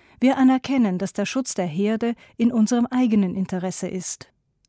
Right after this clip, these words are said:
Nur bei Hamsterkäufen kennt das Ego keine Rücksicht. Einem Notstand begegnet man nicht, indem man auf Vernunft oder Flugscham hofft, sondern durch Regeln,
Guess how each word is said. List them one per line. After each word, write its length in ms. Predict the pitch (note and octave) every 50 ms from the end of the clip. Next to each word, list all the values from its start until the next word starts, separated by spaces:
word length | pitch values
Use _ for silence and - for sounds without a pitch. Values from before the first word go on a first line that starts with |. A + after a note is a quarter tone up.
| _ _
Nur 300 | - C4+ D4 D#4 D#4+ D#4+
bei 160 | D#4 C#4+ C4
Hamsterkäufen 1000 | A#3 A3+ B3 A#3 A#3 - - - F#3 - - G3 F#3+ F#3+ F#3 - - F#3 F3+ F3 -
kennt 320 | - G3 F#3 F3+ - - G3
das 120 | F3+ -
Ego 240 | - G3+ G3+ - F#3+
keine 320 | - - F#3 F#3+ F#3+ F#3+ G3
Rücksicht. 540 | F#3 - - - - F3 - - - - - _ _ _ _ _ _ _ _ _ _ _ _ _ _ _ _ _ _ _ _ _ _ _ _ _ _ _ _ _
Einem 320 | - B3 C4 C4 B3+ B3+ B3
Notstand 760 | A#3 A#3+ C#4 E4 E4 - - - - A#3 A3+ A#3 A3+ - - -
begegnet 460 | - A#3 G3+ B3+ C4 - B3+ A#3+ -
man 160 | G#3+ G3 F#3+
nicht, 320 | F#3 F#3+ G3 - - - G3+
indem 300 | F#3+ F3+ G3 G3 F#3+ G3
man 140 | G3 F#3+
auf 200 | - F#3+ F#3+ F3
Vernunft 720 | - - - - G#3+ G3 G3 A3+ A#3 F3+ D3+ - - - F#3
oder 200 | F3+ F3 F3 F3
Flugscham 600 | - - A#3 B3+ - - - F3+ E3+ F3 F3+ C#3+
hofft, 380 | - F3+ - - - - - - _ _ _ _ -
sondern 400 | F3+ F#3+ A3+ A#3+ B3+ C4 C4 B3+
durch 280 | C#4+ C4+ - - A3+
Regeln, 500 | F#3+ G#3 G3 G3 F#3+ G3 G3 G3+ G#3 F#3+